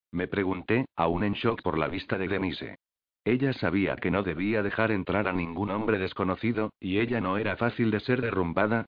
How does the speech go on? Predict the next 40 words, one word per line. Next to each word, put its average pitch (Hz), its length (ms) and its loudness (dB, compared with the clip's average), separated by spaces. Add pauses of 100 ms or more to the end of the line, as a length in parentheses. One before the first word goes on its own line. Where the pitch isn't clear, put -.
como 87 260 0
la 90 140 -2
carnicería 101 640 0
de 127 120 0
la 98 80 0
habitación 101 500 0
lo 113 100 -2
demostraba. 82 640 -2 (840)
Bones 131 400 4
apareció, 98 580 2 (120)
tomando 92 400 2
nota 107 280 -2
de 92 120 0
la 82 100 0
rociada 117 520 0
sangre 113 380 0
del 101 200 0
closet 107 340 0
y 76 60 -4
la 87 120 0
condición 110 540 0
de 110 100 2
Denise. 95 480 -2 (480)
"No 107 240 2
hay 110 160 0
nadie 95 340 2
más 80 200 0
en 92 100 4
la 80 100 2
casa", 107 380 0 (120)
dijo 110 380 0
él, 107 200 -2 (120)
confirmando 104 720 2
lo 104 140 -2
que 92 120 0
mis 85 160 0
sentidos 107 500 0
ya 92 220 0
habían 85 340 0
sospechado. 85 720 -4